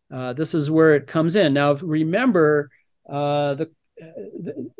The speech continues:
you know, the Martin and Johnson decisions of the court are very, are actually very narrow and really don't do much protecting of the unhoused. But the, so this is where the city comes in with its ordinance, and it says,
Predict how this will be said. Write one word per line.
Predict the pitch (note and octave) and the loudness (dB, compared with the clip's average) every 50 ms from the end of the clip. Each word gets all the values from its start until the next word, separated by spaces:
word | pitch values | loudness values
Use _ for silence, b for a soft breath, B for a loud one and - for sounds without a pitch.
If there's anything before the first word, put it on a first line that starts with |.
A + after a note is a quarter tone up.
| E4 D#4 | -16 -8
you | D4+ G3 E3+ | -2 0 2
know, | D#3+ D3 C#3+ C#3 - A3+ G#3 G3 G3+ G#3+ A#3+ _ - | 2 2 2 0 -4 -12 -12 -10 -10 -12 -12 _ -8
the | F3 F#3 | -6 -4
Martin | F3 F3 G3 A3+ B3 B3+ G#3+ G3 | 2 4 4 4 4 2 0 0
and | F3+ E3 D3+ | 0 0 0
Johnson | D3 D#3+ E3 F3+ G3 F#3+ - F#3+ D#3+ | 0 0 2 2 0 -2 -4 -6 -6
decisions | D3 C#3+ - - D3+ C#3 C3+ C#3+ C3+ B2 | -6 -6 -4 -4 -4 -2 -2 -4 -4 -4
of | C3 | -6
the | A#2+ A#2+ | -6 -8
court | A#2+ - - F3 E3+ D3 C3+ B2 A#2 | -8 -6 -2 2 2 2 2 0 -2
are | - C3+ C3 B2+ | -6 -6 -6 -6
very, | B2 B2 C3+ E3+ F3+ F#3 F3 E3+ E3 - | -6 -4 -2 2 4 4 4 2 0 -2
are | D#3 D3+ D3+ D#3+ D#3+ D#3+ - - - | -2 -2 0 0 -2 -4 -6 -14 -10
actually | E3 D#3+ D#3+ E3 - - D3+ C#3+ C3+ | -4 -2 -2 -2 -2 -4 -2 -2 -2
very | B2 A#2 C#3+ C#3+ C#3+ C#3+ C#3 C3 | 0 0 0 2 2 2 2 2
narrow | B2+ C3+ C#3+ C#3 C3+ C3+ B2 A#2 | 0 0 0 0 0 -2 -4 -4
and | A#2+ C#3 C#3 | -6 -6 -4
really | D3 E3+ G3+ G#3 F#3 D#3 | -2 -2 0 0 0 0
don't | C#3 C#3+ C#3+ C#3 C#3 C#3 C#3 C#3 | 0 0 -2 -2 -2 -4 -8 -8
do | C3+ C#3 C3+ | -6 -4 -4
much | B2+ B2 B2 B2 - - _ | -4 -4 -6 -8 -10 -14 _
protecting | - - - - D3 C3+ - - D3 C3 B2+ B2+ - | -16 -14 -8 -4 -4 -4 -4 -4 -6 -4 -4 -4 -6
of | - C3 B2+ B2 A#2+ A#2 A#2 - - | -6 -8 -8 -10 -10 -12 -12 -16 -14
the | - B2+ B2 | -8 -6 -6
unhoused. | A#2+ B2 A2+ - E3 D#3+ C#3+ B2+ A#2+ A#2+ - - B B B B B B B B B B B | -6 -6 -6 -2 0 0 0 0 -2 -4 -8 -14 B B B B B B B B B B B
But | - D3+ C#3+ C#3+ | -4 -4 -2 0
the, | E3 D3+ C#3 | 0 0 0
so | D3 - - E3 D3+ D3+ C#3+ C3+ C#3 - - - F3 | 0 0 2 4 4 4 4 2 0 -4 -12 -12 -8
this | D3+ E3+ F#3 F3+ - | -4 -4 -2 0 0
is | G3 F3 D#3+ C#3 - | 0 -2 -2 -4 -6
where | E3+ D3+ D#3 D#3 D#3 D3+ D3+ D3+ | -6 -2 0 0 2 2 2 0
the | C#3 C#3 | 0 -2
city | - - F3+ E3+ E3 E3+ D#3+ | -4 -4 -2 -2 -2 -2 -2
comes | D#3+ - D#3 D3 C#3+ C3+ | -2 -4 -4 -4 -4 -4
in | C#3 C#3 C3+ C3 | -2 -2 -2 -2
with | B2 A#2 - | -4 -4 -2
its | D#3 G3 A3+ - - | -4 -4 -2 -2 -4
ordinance, | C3+ A#2+ A2 G#2 G#2+ G#2 G#2+ A#2+ - | -4 -4 -6 -8 -10 -14 -12 -10 -6
and | C#3+ C#3 C#3+ | -4 -2 -2
it | C#3+ C#3+ | -2 -4
says, | - - D#3 C#3+ C#3+ C#3+ C3+ - - | -2 2 2 4 4 2 0 -2 -6